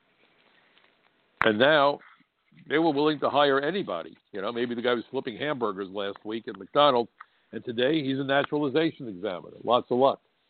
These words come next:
Let's crank him out. And she said, "You know what? We don't even have to worry about those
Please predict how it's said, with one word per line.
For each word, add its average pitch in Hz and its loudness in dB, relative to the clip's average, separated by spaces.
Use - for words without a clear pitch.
Let's 127 -2
crank 147 -2
him 165 2
out. 123 2
And 120 -2
she 147 -6
said, 165 0
"You 214 4
know 254 4
what? 247 4
We 247 -2
don't 214 4
even 170 -2
have 156 2
to 147 -2
worry 139 2
about 131 -2
those 127 -12